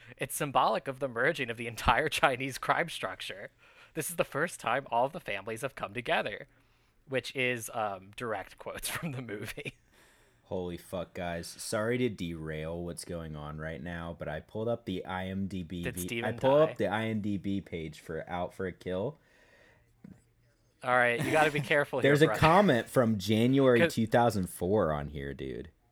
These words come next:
Speaker 2: that I think you guys might wanna
Speaker 1: Okay.
Speaker 2: hear. It's from Jens Rapholt,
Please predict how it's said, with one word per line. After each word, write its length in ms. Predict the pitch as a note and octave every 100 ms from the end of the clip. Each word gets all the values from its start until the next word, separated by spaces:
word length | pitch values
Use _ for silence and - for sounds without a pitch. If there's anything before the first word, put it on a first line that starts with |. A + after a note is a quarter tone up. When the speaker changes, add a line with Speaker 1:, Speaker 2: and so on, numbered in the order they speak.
| _ _
Speaker 2:
that 160 | - E2+
I 80 | E2
think 320 | - F#2 -
you 60 | F#2
guys 420 | F#2 F2+ F2+ -
might 220 | F#2 F2
wanna 220 | F2 E2+ D#2
Speaker 1:
Okay. 120 | E2+
Speaker 2:
hear. 320 | A#2+ G#2 A#2 - _ _ - - -
It's 240 | G2+ -
from 260 | - G2+ F#2
Jens 680 | E2+ G2+ A2 A#2 C3 A#2+ - - _
Rapholt, 960 | E2+ F#2+ F#2 A2 - D#3 D3+ E3+ -